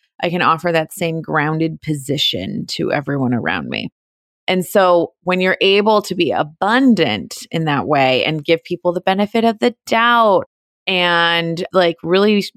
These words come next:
be so thorough and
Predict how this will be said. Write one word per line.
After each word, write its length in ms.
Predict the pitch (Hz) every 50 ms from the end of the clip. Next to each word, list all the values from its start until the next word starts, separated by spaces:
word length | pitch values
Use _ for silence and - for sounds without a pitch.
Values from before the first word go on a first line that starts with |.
| _ _
be 600 | 185 175 165 165 165 165 165 160 160 160 160 - -
so 880 | - - - - - 202 190 196 196 202 202 202 202 208 208 208 202 - - _ _ _ _ _ _ _ _ _ _ _ _ _ _ -
thorough 500 | 208 208 202 190 190 180 170 170 165 156
and 340 | - 156 160 160 160 160